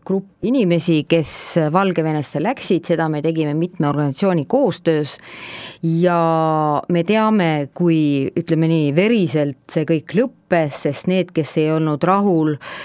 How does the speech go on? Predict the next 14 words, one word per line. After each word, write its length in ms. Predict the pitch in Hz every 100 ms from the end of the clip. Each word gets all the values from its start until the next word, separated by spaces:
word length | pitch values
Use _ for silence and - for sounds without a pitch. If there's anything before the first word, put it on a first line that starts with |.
| -
ja 180 | 147 147 139
peamiselt 420 | 180 175 147 139
noored 800 | 165 196 214 214 175 143 - - 143 139
presidendivalimiste 960 | 180 190 156 151 165 175 156 135 147
tulemuste, 640 | - 269 226 156 156 - 147
kuna 280 | 156 147 135
noh, 160 | 139 127
alati 460 | 147 135 120 147
nagu 320 | 139 131 143 151
ikka 300 | 151 - 131 135 - -
ja 120 | 151
alati 320 | 185 170 - 143
võitis 320 | 147 143 135
Lukašenko 720 | 156 151 - 269 277 - 208